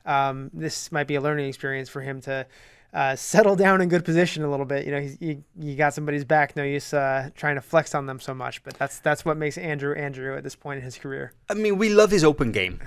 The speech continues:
Speaker 2: right?
Speaker 1: <laughs>
Speaker 2: It, it's so entertaining to watch. And, and you're right that, you know, the more risks that you take, the more openings that you leave, the more opportunity it is for your opponent to catch up. Maybe it's a question of maturity. Maybe that's something that he'll tighten up as he goes. You have to think three knee bars in a row that he's gonna learn a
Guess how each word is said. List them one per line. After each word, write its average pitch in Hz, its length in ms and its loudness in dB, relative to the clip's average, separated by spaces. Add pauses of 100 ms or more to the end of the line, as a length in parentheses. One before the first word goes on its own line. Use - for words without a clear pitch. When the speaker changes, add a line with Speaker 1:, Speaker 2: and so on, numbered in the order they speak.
Speaker 2:
right? 104 360 4
Speaker 1:
<laughs> - 40 -14
Speaker 2:
It, 139 140 0
it's 139 180 -2
so 151 220 6
entertaining 131 500 0
to 113 80 -2
watch. 95 520 0
And, 113 340 -2
and 147 100 -10
you're 208 120 -4
right 165 240 8
that, 120 160 -2
you 151 80 -4
know, 135 120 2
the 131 120 -4
more 131 180 4
risks 127 300 0
that 123 100 -6
you 107 100 -10
take, 131 300 4
the 120 80 -2
more 117 220 6
openings 120 320 0
that 110 80 -2
you 110 120 -4
leave, 127 280 -2
the 113 80 -2
more 110 200 4
opportunity 104 500 0
it 101 80 -6
is 101 180 -2
for 95 160 -10
your 92 160 -4
opponent 95 380 -4
to 92 120 -6
catch 101 320 -2
up. 139 160 4 (260)
Maybe 120 380 2
it's 113 160 -2
a - 60 -8
question 117 320 0
of 104 60 -8
maturity. 135 520 -2
Maybe 107 240 -2
that's 98 220 0
something 101 300 -6
that 95 60 -8
he'll 95 200 -8
tighten 98 340 -2
up 98 140 -8
as 95 100 -6
he 98 80 -10
goes. 117 320 0
You - 80 -16
have 101 160 -2
to - 80 -10
think 123 300 -4
three - 500 -2
knee 143 160 2
bars 123 300 6
in 120 80 -2
a 107 80 -2
row 135 180 4
that 190 100 -4
he's 101 140 -4
gonna 110 180 2
learn 113 300 4
a 107 140 2